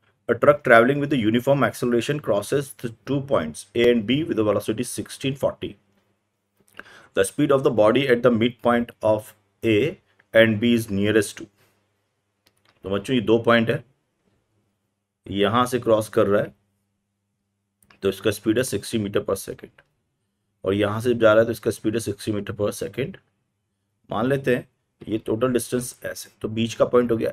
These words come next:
एस। तो यहाँ से यहाँ तक का इसका रिटार्डेशन कितना हो गया? That is equal to V square is equal to U square minus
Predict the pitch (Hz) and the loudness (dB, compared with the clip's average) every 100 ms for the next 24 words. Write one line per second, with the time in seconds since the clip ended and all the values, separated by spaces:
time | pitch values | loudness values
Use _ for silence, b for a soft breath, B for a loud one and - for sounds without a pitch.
0 | 98 - - _ _ _ _ _ _ _ | -8 -18 -20 _ _ _ _ _ _ _
1 | _ - 110 107 117 131 143 135 131 139 | _ -4 2 4 4 2 0 0 2 2
2 | 127 - 131 104 104 104 123 120 113 120 | 2 4 4 6 4 4 0 -4 -2 -2
3 | 113 110 147 _ _ - 95 101 101 101 | 0 -2 -4 _ _ -8 -6 -4 -6 -4
4 | 107 110 110 143 b b b - 87 117 | -2 0 -2 -8 b b b -12 -4 -2
5 | 131 - - 110 92 131 - _ _ _ | -2 -4 4 4 4 0 -6 _ _ _
6 | _ _ _ _ _ _ - 90 101 104 | _ _ _ _ _ _ -10 -4 -4 0
7 | 117 110 110 104 117 - - 110 90 110 | 0 0 0 0 -2 -4 2 2 2 -2
8 | 143 _ _ _ _ _ _ _ - 98 | -6 _ _ _ _ _ _ _ -6 -4
9 | 110 120 | -2 -4